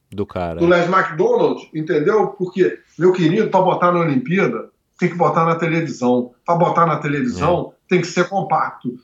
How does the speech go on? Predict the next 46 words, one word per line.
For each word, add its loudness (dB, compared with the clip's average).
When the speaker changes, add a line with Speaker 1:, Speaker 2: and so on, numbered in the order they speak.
Speaker 2:
Tanto 2
tem 2
que -10
ser, 0
Michel, 0
que -2
vai 2
ser 0
a 4
metade -4
depois 0
Speaker 1:
Então, -2
Speaker 2:
de -6
Tóquio. -6
Speaker 1:
exato, -2
Speaker 2:
Se 6
não 4
for 2
Speaker 1:
é. 2
Speaker 2:
já 4
em 2
Tóquio. -4
Entendeu? 2
Speaker 1:
É. -2
Speaker 2:
E, 6
Speaker 1:
É. 6
Speaker 2:
a, 4
e 2
a 4
ideia -2
da 0
I -4
T -8
U, 0
essa -2
coisa 0
de -2
vácuo 0
aí, 0
pra 0
você -2
ver 0
como 0
é 0
tão 0
válida, 2